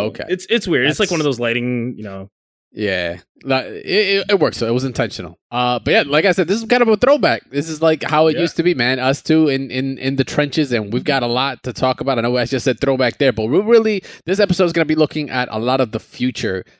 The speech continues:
Speaker 1: of a lot of these games coming up. We've got updates galore for multiple games. We've got trailers,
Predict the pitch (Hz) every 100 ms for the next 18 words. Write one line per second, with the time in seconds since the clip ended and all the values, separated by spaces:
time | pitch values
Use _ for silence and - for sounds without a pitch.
0 | _ - 107 110 117 110 104 107 113 104
1 | - 110 101 101 104 - 123 165 120 -
2 | 135 - 139 - - 104 101 98 113 127
3 | 127 - 92 101 135 - 120 135 113 127
4 | 117 107 113 113 - 135 127 127 -